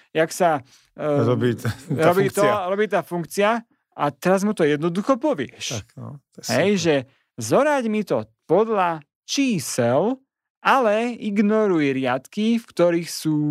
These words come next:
Speaker 1: písmená, alebo
Speaker 2: No.
Speaker 1: tak.
Speaker 2: No, super.
Speaker 1: A on to spraví.
Speaker 2: No, a hlavne bude to prepojené, že on vie, čo má v maili, v tabulke, vo Worde
Speaker 1: Áno.
Speaker 2: a vie celý ten môj svet kombinovať. To by mal robiť teraz aj, to je Copilot, eh, Microsoftu, že?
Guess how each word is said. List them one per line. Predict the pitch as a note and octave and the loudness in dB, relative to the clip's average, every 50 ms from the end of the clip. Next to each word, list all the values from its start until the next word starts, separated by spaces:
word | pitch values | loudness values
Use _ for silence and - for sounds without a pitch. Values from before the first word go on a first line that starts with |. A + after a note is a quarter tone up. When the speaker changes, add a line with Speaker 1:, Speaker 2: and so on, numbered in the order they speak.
| C#3+ C#3+ | -2 -4
Speaker 1:
písmená, | - B2 A#2+ A#2 - C3+ B2+ B2 B2 B2 B2+ B2+ B2+ B2 | -4 -4 -4 -2 0 0 0 2 2 0 0 -2 -4 -6
alebo | B2 A#2 A#2 A#2+ C3+ | -4 -2 -2 -2 -2
Speaker 2:
No. | C#3+ | -4
Speaker 1:
tak. | A#2+ A#2 - - _ _ _ _ _ - | -8 -12 -14 -18 _ _ _ _ _ -6
Speaker 2:
No, | A2+ G#2 A#2+ | -6 -6 -4
super. | A#2+ - - - - - - A2 | -6 -8 -6 -8 -8 -6 -2 0
Speaker 1:
A | C#3 C#3 | 2 4
on | D#3+ F3+ G3 | 4 2 2
to | F#3 G3 | 0 -2
spraví. | A#3 A3+ G#3+ A#3 B3+ C4+ C#4 C4+ G#3+ D3+ - A#3 A3 - | -2 -2 -2 -2 -2 0 2 2 0 2 2 -2 -2 -2
Speaker 2:
No, | G#2 G#2 - | -6 -8 -4
a | - D#3+ | -4 0
hlavne | A2+ B2+ C#3+ C#3+ C#3 | 0 2 2 2 0
bude | C#3+ | 0
to | C#3 B2 | 0 0
prepojené, | D3 F3+ F3+ - G3 D3+ C3 B2+ B2 A2 | -2 -4 -2 0 0 0 0 0 -2 -2
že | A2 B2+ B2 | -2 -2 -2
on | A#2 | -2
vie, | G#2+ A#2 C#3 D3+ | 0 0 -2 -2
čo | D3+ - - C3 | -2 -4 -4 -2
má | A#2+ A2 G2+ F#2+ | -2 -2 -2 -2
v | E2+ G2+ A2 | -4 -2 0
maili, | B2+ D#3+ F3 F3+ F#3 F3+ F3 F3 E3+ | 0 0 -2 -2 -4 -2 0 0 -2
v | D#3 - - - | -2 -6 -2 -2
tabulke, | B2 B2+ C#3 D#3+ E3+ D#3+ C#3+ - C#3+ | -2 0 0 0 -2 -2 0 0 0
vo | A2+ G2+ A#2 | 0 0 0
Worde | B2 C#3 D3+ D3+ D3 C#3+ E3+ F#3 G3+ G3 - - - | 0 0 0 0 -2 -6 -6 -4 -4 -6 -6 0 0
Speaker 1:
Áno. | C#3+ C3 B2+ | 0 2 2
Speaker 2:
a | B2 A#2 | 0 -2
vie | B2+ A#2 | -4 -4
celý | - D3+ D3+ | -2 -4 -2
ten | C#3+ D#3 C#3+ | -2 -2 -2
môj | C#3 C#3+ - | 0 -2 -2
svet | - C#3+ A#2+ | -2 -4 -4
kombinovať. | A#2 C3 A#2+ A2+ A2 G2+ G2 F#2+ F#2+ - | -2 0 0 0 0 0 0 -2 0 0
To | B2 A#2+ | -2 0
by | B2 | 2
mal | B2 A#2+ A2+ | 2 2 2
robiť | A#2 A#2 A2+ A#2+ - | 0 0 -2 -2 -2
teraz | - B2 A#2+ A2+ G#2 | 0 0 0 0 0
aj, | A2 G#2 G2 F#2+ G2 G2+ | -2 -2 -2 -2 -4 -6
to | - - | -2 0
je | A#2 G#2 G2 | 0 0 0
Copilot, | - _ - B2+ A#2+ - D3 C#3+ C3+ C3 B2 A#2 G#2+ F#2+ - | -4 _ -4 -4 0 0 0 0 0 -2 -2 -2 -4 -4 -4
eh, | A2 G#2 G2 | -6 -4 -4
Microsoftu, | F#2+ G2 G#2+ A2+ - D3 C3+ - - D3+ - - G#3 G3+ | -2 -4 -4 -4 -4 -6 -6 -6 -8 -10 -8 -6 -6 -2
že? | C#3+ A#2 A2 C#3+ | 0 0 0 0